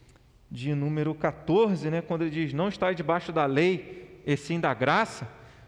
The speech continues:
algumas pessoas usam até isso. "Não, agora é tempo da graça de Deus, né? No passado era lei,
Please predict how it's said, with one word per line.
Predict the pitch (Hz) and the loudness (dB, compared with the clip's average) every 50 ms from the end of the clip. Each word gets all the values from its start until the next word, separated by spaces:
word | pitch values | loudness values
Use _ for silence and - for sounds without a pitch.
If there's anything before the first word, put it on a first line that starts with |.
| - - - | -14 -6 -2
algumas | - 180 175 214 233 220 | -2 -2 0 -2 -4 -2
pessoas | - 247 233 - 254 233 | -4 -4 -2 -2 -2 -2
usam | 240 247 254 254 254 | -2 -2 -2 -2 -2
até | 233 247 269 277 269 | 0 2 2 2 4
isso. | 254 240 254 233 240 - - - - - - - - - - - | 4 2 2 0 -2 -6 -14 -16 -18 -20 -20 -20 -20 -20 -10 -4
"Não, | 165 196 247 262 247 190 | 0 2 2 2 2 2
agora | 151 147 135 165 214 254 285 285 | 0 0 0 0 0 0 2 0
é | 269 254 | 0 -2
tempo | 262 - 247 269 262 269 | -2 -2 -2 -2 -2 0
da | - 285 262 | 0 0 2
graça | 202 202 214 233 247 - - 226 | 2 2 2 2 2 0 -2 -4
de | 185 196 | -2 0
Deus, | 147 156 202 214 202 151 - - - - - - - - - - - - | 2 4 6 6 4 2 0 -6 -12 -14 -14 -16 -18 -18 -20 -14 -6 0
né? | 160 214 214 | 0 2 2
No | 220 214 | 0 0
passado | - 214 185 - - - 214 226 262 269 233 190 156 120 - - - - - - | 0 0 -2 -2 0 0 2 2 2 2 0 0 -2 -4 -4 -10 -18 -12 -4 0
era | 165 202 233 247 | 2 2 4 4
lei, | 226 190 196 208 226 214 156 113 - - - - | 4 4 4 4 2 2 0 -4 -6 -10 -14 -18